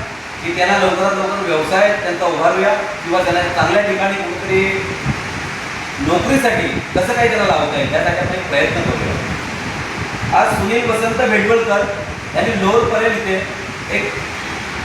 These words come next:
अवनी या संस्थेच्या माध्यमातून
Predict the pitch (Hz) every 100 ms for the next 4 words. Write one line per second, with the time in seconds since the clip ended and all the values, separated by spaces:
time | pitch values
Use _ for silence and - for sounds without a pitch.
0 | - 185 196 254 190 - - - - -
1 | 180 190 190 185 220 214 226 180 165 165
2 | 208 208 202 220